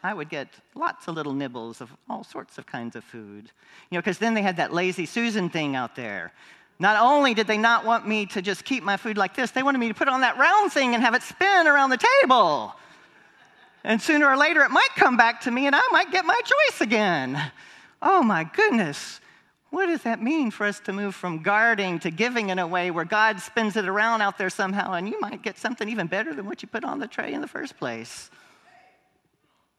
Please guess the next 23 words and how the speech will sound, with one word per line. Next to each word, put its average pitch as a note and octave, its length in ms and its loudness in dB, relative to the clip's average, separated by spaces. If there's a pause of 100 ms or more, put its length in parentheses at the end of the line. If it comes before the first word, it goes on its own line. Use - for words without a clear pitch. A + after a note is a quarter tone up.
(960)
And F#3 100 -4
you G3 60 -2
know, G3+ 100 0
I've F3+ 120 0
never A3 220 0
walked G3 260 -2
away A3 200 -2
from G3 140 -8
one F3 80 -6
of E3+ 40 -4
those D#3+ 100 -8
places D#3+ 400 -10
without F#3 260 -4
leftovers. C3 600 -8 (1500)
God C#3+ 240 -8
says, C3+ 240 -10
"Pack E3 260 -8
it D#3+ 80 -12
up D#3+ 200 -10
and A#2+ 140 -10
take F3+ 180 -12
it F3 80 -12
home." B2 440 -12